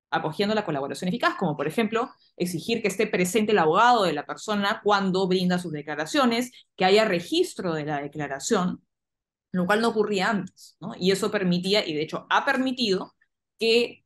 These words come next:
digamos, las declaraciones de los colaboradores e incluso de los aspirantes a colaboradores terminen siendo utilizadas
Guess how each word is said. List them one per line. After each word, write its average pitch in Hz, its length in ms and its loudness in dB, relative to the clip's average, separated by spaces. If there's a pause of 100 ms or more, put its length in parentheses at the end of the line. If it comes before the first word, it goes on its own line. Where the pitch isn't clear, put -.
digamos, 165 640 -6
las 147 240 -6
declaraciones 147 600 -4
de 233 60 0
los 175 140 -2
colaboradores 160 640 0
e - 140 -8
incluso 262 480 -2
de 175 100 2
los 156 200 -4
aspirantes 196 840 0
a 311 80 -6
colaboradores 233 760 -2
terminen 196 460 -4
siendo 214 220 -2
utilizadas 196 840 0